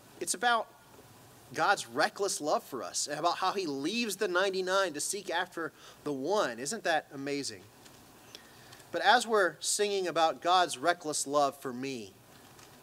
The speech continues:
let's acknowledge that, man, that reckless love applies to all,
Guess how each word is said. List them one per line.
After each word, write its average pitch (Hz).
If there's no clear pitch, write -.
let's 190
acknowledge 156
that, 123
man, 156
that 160
reckless 156
love 147
applies 139
to 131
all, 113